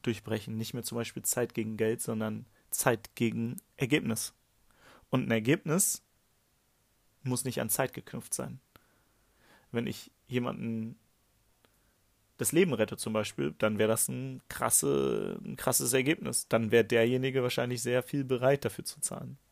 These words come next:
Wenn jemand in der Wüste kurz vorm Verdursten ist und ich ihm ein Glas Wasser anbiete, dann wäre derjenige wahrscheinlich viel mehr bereit, für dieses Glas Wasser zu zahlen, als jemand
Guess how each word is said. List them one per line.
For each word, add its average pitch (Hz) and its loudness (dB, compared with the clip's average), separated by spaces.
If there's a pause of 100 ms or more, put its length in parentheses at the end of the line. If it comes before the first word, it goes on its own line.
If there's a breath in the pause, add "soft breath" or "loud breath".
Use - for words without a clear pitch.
(1080 loud breath)
Wenn 113 -6
jemand 117 -2
in 120 -4
der 117 -2
Wüste 143 -2
kurz - -6
vorm 123 -4
Verdursten 123 0
ist 107 -4
und 107 -6
ich 117 -10
ihm 120 -6
ein 113 -6
Glas 110 0
Wasser 139 0
anbiete, 110 -6
dann 107 -2
wäre 117 4
derjenige 123 0
wahrscheinlich 127 -6
viel 151 -4
mehr 139 0
bereit, 127 2
für - -10
dieses 120 -2
Glas 110 -2
Wasser 135 -4
zu - -4
zahlen, 113 -4
als 110 -6
jemand 113 -6